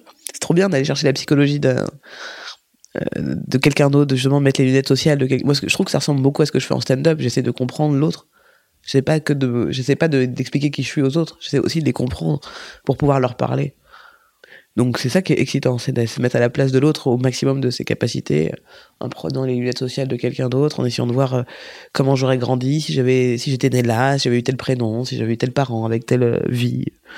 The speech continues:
tel passé. Euh, c'est trop excitant. Ça permet de changer son pro-, sa propre vie de tous les jours, ça aussi. C'est un vrai travail pour soi tous les jours, donc, euh, j'a-, j'aime ça. Euh, puis j'aime aussi l'idée de, au-delà de jouer un, un autre personnage, j'aime l'idée de jouer avec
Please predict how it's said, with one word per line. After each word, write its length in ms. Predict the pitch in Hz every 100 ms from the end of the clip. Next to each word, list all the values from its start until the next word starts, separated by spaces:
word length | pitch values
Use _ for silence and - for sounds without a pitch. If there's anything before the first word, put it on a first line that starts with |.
| - - -
tel 160 | 123
passé. 520 | 127 131 - 131 131 -
Euh, 40 | 131
c'est 80 | -
trop 140 | -
excitant. 480 | 143 147 156 196 190 147 - - - - - - - - - - -
Ça 120 | - 143
permet 180 | 139 135
de 60 |
changer 180 | 139 135
son 160 | 131 120
pro-, 240 | - 123
sa 100 | 139
propre 320 | - 143 143
vie 120 | 139
de 60 | 147
tous 100 | 131
les 100 | 120
jours, 180 | 233 254
ça 100 | 139
aussi. 260 | 120 135 - -
C'est 100 | 120
un 40 |
vrai 140 | 123 135
travail 260 | 143 143
pour 160 | 143 127
soi 140 | 160
tous 140 | 147 139
les 120 | 151
jours, 180 | 208 214
donc, 220 | 151 147
euh, 100 | 120 - -
j'a-, 160 | 123 139
j'aime 300 | 127 143 175
ça. 280 | 156 180 226
Euh, 120 | 135 131 - - - -
puis 280 | 147 143 92
j'aime 180 | 147 147
aussi 200 | 139 160
l'idée 260 | 151 147
de, 320 | 143 135 123 120 120
au-delà 220 | 131 131
de 40 |
jouer 180 | 131 135
un, 220 | 120 120 - - _ -
un 60 |
autre 200 | 117 117
personnage, 340 | 123 117 185 180
j'aime 140 | 135
l'idée 220 | 127 139 135
de 160 | 127
jouer 240 | 123 139 151
avec 180 | 135